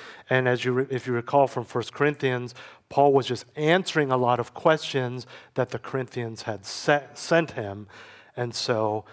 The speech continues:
most likely someone had asked specifically about this, and that's why he's explaining this. Okay? Um, that's all the questions I got.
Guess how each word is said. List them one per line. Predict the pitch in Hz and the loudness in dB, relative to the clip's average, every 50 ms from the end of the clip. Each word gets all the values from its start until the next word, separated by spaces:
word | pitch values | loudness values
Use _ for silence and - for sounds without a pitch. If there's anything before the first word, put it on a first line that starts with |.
| - _ _ | -20 _ _
most | 123 127 131 131 131 - - 127 | 0 2 2 2 2 -2 -6 -2
likely | 120 123 131 127 - 120 117 110 104 | 2 2 2 2 0 -4 -4 -4 -4
someone | - - 117 110 110 110 107 110 104 | -6 -8 -8 -6 -6 -8 -8 -8 -6
had | 110 110 107 - - | -6 -6 -6 -4 -4
asked | 113 110 107 101 - - - - | -2 -2 -2 -2 -4 -8 -10 -12
specifically | - - - - 107 - - 120 107 - - - 107 101 | -18 -16 -10 -8 -8 -6 -4 -6 -6 -8 -12 -14 -12 -12
about | 92 85 92 90 92 _ | -10 -8 -8 -8 -8 _
this, | - 104 98 92 - - | -10 -10 -8 -8 -10 -12
and | 90 87 | -8 -8
that's | 90 85 - - | -8 -8 -8 -8
why | - 87 87 90 | -8 -6 -8 -8
he's | 87 - 95 85 - 90 | -8 -10 -12 -10 -10 -12
explaining | 85 - - - - - 107 98 95 90 85 85 82 | -8 -6 -8 -8 -6 -6 -8 -8 -8 -10 -12 -16 -12
this. | - - - - - - - _ - _ _ _ _ _ _ _ _ _ _ _ _ _ _ _ _ _ _ _ _ _ _ - - - | -10 -10 -8 -8 -8 -8 -8 _ -16 _ _ _ _ _ _ _ _ _ _ _ _ _ _ _ _ _ _ _ _ _ _ -14 -12 -10
Okay? | 110 - 156 165 175 170 - - - - - - - - - - - - - - - - - - _ _ _ _ - - - | -2 4 4 4 4 4 -2 -14 -18 -18 -18 -18 -18 -18 -18 -18 -18 -20 -20 -20 -20 -20 -20 -20 _ _ _ _ -8 2 4
Um, | 151 147 139 143 143 143 139 143 139 - _ _ _ _ _ _ _ _ _ _ _ _ _ _ _ _ _ _ _ _ _ _ | 6 6 6 4 2 -2 -6 -6 -10 -16 _ _ _ _ _ _ _ _ _ _ _ _ _ _ _ _ _ _ _ _ _ _
that's | - 160 170 170 - | 2 2 2 6 6
all | 180 175 | 4 4
the | 165 - | 4 2
questions | - 185 165 156 - 170 151 131 | 4 4 4 4 2 -2 0 2
I | 143 135 | 2 2
got. | 123 143 139 147 170 170 - - | 4 4 6 6 4 2 0 -12